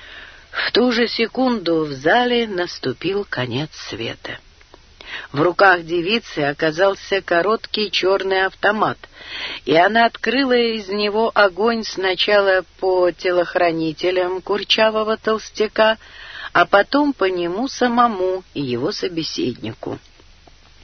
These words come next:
Веснущатый громила вскочил и попробовал вытащить свой пистолет,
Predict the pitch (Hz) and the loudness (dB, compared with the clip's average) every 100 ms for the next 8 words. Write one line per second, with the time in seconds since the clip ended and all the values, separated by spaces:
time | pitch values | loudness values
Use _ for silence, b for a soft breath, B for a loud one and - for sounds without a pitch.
0 | B B B - 139 160 - 196 214 - | B B B -4 0 0 0 -2 0 0
1 | 214 - 202 175 185 185 196 196 185 - | 0 -2 -2 2 0 0 -2 2 0 0
2 | - 180 170 - 202 208 220 - 190 190 | 0 0 2 -2 0 -2 -2 -6 0 0
3 | 185 - 202 190 185 190 180 156 185 226 | 0 -2 0 0 0 0 0 -2 -2 -2
4 | 214 - 220 - - 165 180 - 196 - | -2 -2 -2 -8 -4 0 0 -2 -6 0
5 | 247 214 120 | 0 0 -4